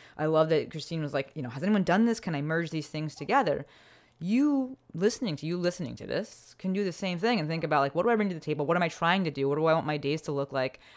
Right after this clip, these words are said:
How can I, you know, be a benefit to this place where I potentially wanna work?" And then let me look to facilitate those discussions. So again, I'll pass the mic back on over to you.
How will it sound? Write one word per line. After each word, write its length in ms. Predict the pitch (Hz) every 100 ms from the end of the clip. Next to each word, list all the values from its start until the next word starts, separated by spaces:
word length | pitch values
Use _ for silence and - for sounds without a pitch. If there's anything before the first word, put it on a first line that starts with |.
| -
How 160 | 165
can 160 | 160 160
I, 140 | 151 151 -
you 80 | 131
know, 220 | - 123 - - _
be 160 | 185 165
a 40 |
benefit 600 | 156 170 202 - 135 -
to 140 | - 135
this 140 | 135
place 240 | - 135 131
where 80 |
I 80 | 131
potentially 480 | 135 135 135 131 131
wanna 220 | 127 123
work?" 420 | 208 254 190 180 -
And 160 | 156
then 220 | 147 147 143
let 160 | 143 151
me 420 | 139 135 131 135 _ _
look 160 | 156 143
to 100 | 139
facilitate 560 | - - 123 120 123 110
those 180 | - -
discussions. 600 | - - 95 - - - _
So 300 | - 139 127 _ - -
again, 380 | 160 226 220
I'll 100 | 170
pass 280 | 160 185 165
the 80 | 175
mic 240 | 160 151
back 180 | 139 139
on 100 | 147
over 160 | 147 143
to 160 | -
you. 280 | 208 190 180